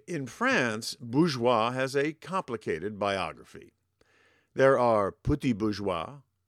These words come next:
moyen bourgeois, grand bourgeois, haut bourgeois, and ancien bourgeois. Said Roland Barthes, "The bourgeoisie is defined as the social class which does not want to be named."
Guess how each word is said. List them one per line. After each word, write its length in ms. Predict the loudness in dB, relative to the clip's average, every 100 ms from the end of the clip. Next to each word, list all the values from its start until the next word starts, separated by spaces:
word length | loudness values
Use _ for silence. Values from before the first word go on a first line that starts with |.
| _
moyen 540 | -2 0 2 0 -2 -4
bourgeois, 720 | -4 -4 -6 -8 -6 -8 -14 -20 _ _ _ -14
grand 440 | 4 8 8 6 2
bourgeois, 560 | -2 -2 -4 -2 -2 2
haut 320 | 8 8 8
bourgeois, 500 | -4 -2 -2 0 0
and 260 | -4 -8 -8
ancien 600 | -6 -4 -4 -6 -6 -6
bourgeois. 560 | -4 -4 -4 -8 -8 -12 _ _ _ _ _ _
Said 240 | 0 2 4
Roland 380 | 4 4 2
Barthes, 320 | 4 4 4 -2 _ _
"The 120 | -10
bourgeoisie 840 | -8 -6 -6 -2 2 2 2 -2 0
is 160 | 0
defined 540 | -2 -8 -6 -4 -4 -4
as 160 | -6
the 160 | -8 -16
social 520 | -8 -2 -2 -2 -4
class 600 | -4 2 4 4 0 -10
which 340 | -6 -6 -6 -14 _ _
does 180 | -2 2
not 300 | 4 4 2
want 240 | -6 -8
to 60 | -8
be 120 | -4
named." 540 | 2 2 2 -4 -20